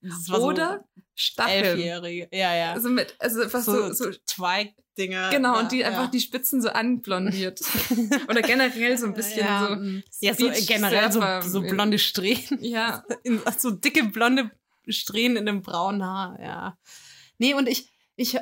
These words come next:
Speaker 1: also ich meine, es kommen ja eh immer wieder Styles von früher, aber ich hoffe halt irgendwie, ich habe grad das Gefühl, wir haben nur Styles von früher. Also ich habe nicht das Gefühl, also wofür steht unser Jahrzehnt so fo-, styling-technisch? Und ich,
Speaker 2: Mhm.
Speaker 1: du, ma-, ich meine, wenn man so zurückdenkt,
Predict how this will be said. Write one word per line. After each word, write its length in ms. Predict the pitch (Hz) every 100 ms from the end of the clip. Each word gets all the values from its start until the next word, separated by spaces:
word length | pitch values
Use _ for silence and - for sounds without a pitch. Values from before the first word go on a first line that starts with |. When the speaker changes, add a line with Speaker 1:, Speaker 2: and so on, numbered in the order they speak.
| -
Speaker 1:
also 160 | 208
ich 140 | 220 -
meine, 140 | 233
es 80 | 240
kommen 160 | 262 240
ja 100 | 233
eh 140 | - 240
immer 240 | 202 214 196
wieder 220 | 202 202
Styles 1000 | - - _ _ 156 180 226 277 - -
von 400 | - 196 180 175
früher, 520 | - - 220 262 262
aber 120 | 170
ich 200 | 190 - - _ -
hoffe 220 | 226 247
halt 180 | 277 -
irgendwie, 400 | 240 240 233 - - _
ich 80 | 240
habe 100 | 220
grad 180 | - 233
das 100 | -
Gefühl, 280 | 226 254 233
wir 80 | 240
haben 180 | 226
nur 180 | 226 285
Styles 640 | 330 - - 147 - 165 -
von 220 | 180 170
früher. 300 | - 185 180
Also 140 | 180
ich 120 | 196 220
habe 160 | 226
nicht 180 | 240 233
das 60 | -
Gefühl, 320 | 240 247 233 - _ _ _ _ _ _ _ _
also 220 | - 208 180
wofür 480 | 254 320 - 285
steht 360 | 285 - 254 247
unser 280 | 247 269 247
Jahrzehnt 680 | 208 202 - 233 240 233
so 280 | - 185 185
fo-, 280 | 175 - -
styling-technisch? 1000 | - - 190 185 214 175 180 180 190 220
Und 140 | - 202
ich, 160 | 202
Speaker 2:
Mhm. 160 | 196 196 - -
Speaker 1:
du, 100 | -
ma-, 420 | 226 214 - 202 -
ich 120 | 214
meine, 180 | 196 220
wenn 120 | 214
man 120 | 214 208
so 80 |
zurückdenkt, 580 | 196 208 226 - 226 214